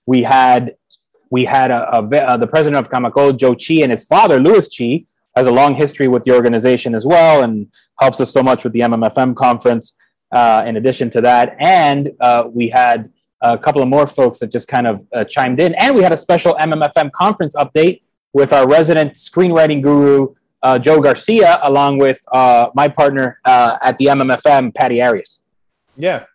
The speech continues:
Speaker 2: and Patty Arias was instrumental in, uh, helping Screen Heat Miami get its start. So
Speaker 1: Oh, yes, absolutely.
Speaker 2: so this was really a coming home in a lot of ways.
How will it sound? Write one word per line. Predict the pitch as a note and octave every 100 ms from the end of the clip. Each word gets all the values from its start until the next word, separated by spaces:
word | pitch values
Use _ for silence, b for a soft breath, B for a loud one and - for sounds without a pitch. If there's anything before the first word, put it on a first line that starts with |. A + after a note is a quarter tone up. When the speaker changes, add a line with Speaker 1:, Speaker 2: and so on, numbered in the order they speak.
| _
Speaker 2:
and | B2+ B2+
Patty | D#3 D#3 D3+
Arias | D#3+ D3 C3+ - _ _ _ _ _
was | B2+
instrumental | C#3 D3 D3 C#3+ E3+ D3 B2
in, | A#2 A#2 _
uh, | A#2 A#2 G#2+
helping | D#3 D#3 C3+ B2
Screen | - D3 C#3
Heat | D3+
Miami | A#2 A#2+ B2+ C3 A2+ G#2+ _ _ _ _ _
get | C#3+ C3+
its | C#3 -
start. | - G#2+ F#2+ - _
So | - B2 A#2+ G#2+
Speaker 1:
Oh, | D#3
yes, | C3 A2 - - -
absolutely. | B2 - G#2 G2 - _ _ _ _
Speaker 2:
so | C3+ B2
this | D#3 E3+
was | D#3+ C3+ - _ _ _ _ _ _ _
really | E3 A#3+ G#3+
a | C#3+
coming | F#3+ F#3 D#3+
home | F3+ G3+ D#3 C#3+
in | D3 C#3
a |
lot | C3+ C3
of | B2+
ways. | C3+ C3 A2 G2 -